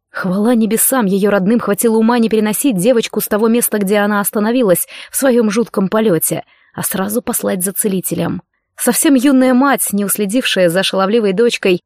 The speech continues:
рвала роскошные длинные косы и билась бы головой о землю, если бы пара дюжих мужиков не держала обезумевшую женщину. Зато вопли разносились на всю округу. Понимая, что работать при ней не получится, а уводить бесполезно и жестоко,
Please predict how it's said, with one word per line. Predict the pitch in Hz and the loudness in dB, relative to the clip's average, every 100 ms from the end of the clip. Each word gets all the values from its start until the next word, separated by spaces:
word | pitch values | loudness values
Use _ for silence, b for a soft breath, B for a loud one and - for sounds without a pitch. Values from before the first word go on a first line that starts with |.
| - | -6
рвала | 175 180 196 233 | -4 0 2 2
роскошные | 190 190 - 220 202 196 | 0 0 -2 0 0 0
длинные | 214 214 208 | 2 2 0
косы | 196 254 - 202 | -2 -4 -2 -2
и | |
билась | 190 240 240 180 | 0 0 0 0
бы | 190 | -2
головой | 190 202 208 233 185 | 0 -2 0 2 2
о | |
землю, | 180 247 185 170 - _ | 2 0 0 -4 -8 _
если | - 190 233 240 | -2 0 2 2
бы | 214 | 0
пара | - 269 240 | 2 2 2
дюжих | 196 240 208 - | 2 0 -2 -2
мужиков | 214 196 190 269 - | -2 -2 -2 -4 0
не | 196 | -2
держала | 190 196 233 285 196 | 0 0 0 2 0
обезумевшую | 180 190 233 214 - 220 214 | 0 0 0 -2 0 0 0
женщину. | 190 170 165 175 170 147 - _ _ _ _ _ _ | 0 -2 -2 -6 -6 -8 -14 _ _ _ _ _ _
Зато | 175 196 - 208 | -2 0 2 2
вопли | 233 294 277 | 2 2 2
разносились | 277 247 247 - 220 214 - | 2 2 2 0 -2 -2 -2
на | 196 | -4
всю | - 202 | -2 -2
округу. | 196 180 170 165 - - _ B B B | -2 -4 -4 -4 -8 -8 _ B B B
Понимая, | - 208 214 262 220 | 0 2 4 4 2
что | - | 2
работать | 214 214 247 220 | 0 2 2 0
при | 220 | 0
ней | 214 226 | 0 2
не | 202 | 0
получится, | 208 220 269 202 - 180 | 0 2 2 0 -4 0
а | |
уводить | 180 185 190 190 220 | 2 2 0 0 -2
бесполезно | 196 - 185 185 233 208 175 | -4 -2 -2 0 0 -2 -4
и | 175 | -4
жестоко, | 165 - - 262 - 165 | -6 -8 0 0 2 -4